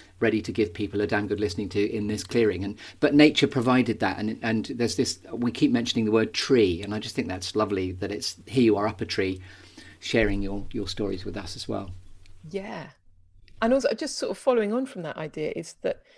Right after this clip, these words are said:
Speaker 2: an-, another thing that's a, a really important theme in all of the work I do is that we reveal ourselves all the time, that we kind of show who we are and what we want and how we think to the outside world,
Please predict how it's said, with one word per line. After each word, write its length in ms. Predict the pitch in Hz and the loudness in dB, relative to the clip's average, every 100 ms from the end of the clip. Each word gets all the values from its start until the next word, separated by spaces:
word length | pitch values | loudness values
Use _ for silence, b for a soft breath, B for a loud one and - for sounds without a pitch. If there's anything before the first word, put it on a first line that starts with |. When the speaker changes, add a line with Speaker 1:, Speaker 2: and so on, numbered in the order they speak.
| b b b - - - - | b b b -20 -20 -20 -6
Speaker 2:
an-, 160 | 202 196 | -6 -2
another 360 | 202 208 202 196 _ - | 0 0 -2 -8 _ -6
thing 180 | 170 | -4
that's 220 | 156 - 170 | -4 -8 -10
a, 80 | - | -4
a 120 | 180 | -4
really 220 | 196 233 | -2 -2
important 340 | 214 226 165 - | -2 -4 -6 -4
theme 240 | 196 165 | -6 -4
in 80 | 165 | -6
all 140 | 180 | -6
of 60 | 170 | -8
the 60 | 165 | -8
work 220 | 160 160 | -10 -10
I 60 | - | -14
do 300 | 156 147 - | -12 -12 -10
is 160 | 156 - | -12 -8
that 120 | - | -6
we 120 | 185 | -4
reveal 460 | 180 202 214 220 185 | -4 -4 -2 -2 -2
ourselves 460 | 151 - 160 143 | -8 -10 -12 -10
all 160 | 165 156 | -10 -10
the 80 | 143 | -12
time, 440 | - 156 131 135 _ b b b b _ | -12 -10 -10 -12 _ b b b b _
that 100 | - | -8
we 160 | 185 185 | -6 -8
kind 260 | - 254 | -4 -4
of 80 | 269 | -4
show 420 | - - 202 214 | -6 -6 -2 -2
who 120 | 196 | -4
we 160 | 185 170 | -6 -6
are 160 | 160 160 | -6 -8
and 100 | 156 | -6
what 160 | 165 | -8
we 120 | 160 | -8
want 220 | 151 147 - | -10 -12 -12
and 100 | 143 | -12
how 160 | 170 | -8
we 140 | 160 147 | -8 -8
think 480 | _ 156 123 - - b b b - - - - - | _ -4 -4 -14 -20 b b b -20 -20 -20 -20 -20
to 120 | - 170 | -14 -4
the 120 | 190 | -4
outside 400 | 185 - 185 170 | -4 -4 -4 2
world, 260 | 190 160 | 2 2